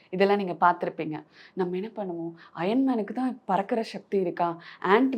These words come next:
மேனுக்கு தான் ஆன்ட் பறக்கிறாரே, குழந்தைங்களா இ-, அது மாதிரி எல்லாம் ட்ரெஸ் போட்டுக்கிறது, இதெல்லாம் நம்ம பார்க்குறோம். ஹல்க் பார்க்குறோம், அப்படியே ஜைஜாண்டிக்கா. இதெல்லாம் வந்து குழந்தைங்களுக்குள்ள அந்த பவர் இருக்கு, அவங்க படமா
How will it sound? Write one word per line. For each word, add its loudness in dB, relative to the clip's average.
மேனுக்கு 4
தான் 2
ஆன்ட் 2
பறக்கிறாரே, 4
குழந்தைங்களா 6
இ-, -2
அது 4
மாதிரி 8
எல்லாம் 6
ட்ரெஸ் 0
போட்டுக்கிறது, 0
இதெல்லாம் 4
நம்ம -2
பார்க்குறோம். 0
ஹல்க் 6
பார்க்குறோம், -4
அப்படியே 6
ஜைஜாண்டிக்கா. 0
இதெல்லாம் 8
வந்து 2
குழந்தைங்களுக்குள்ள 6
அந்த 2
பவர் 6
இருக்கு, 2
அவங்க 2
படமா 8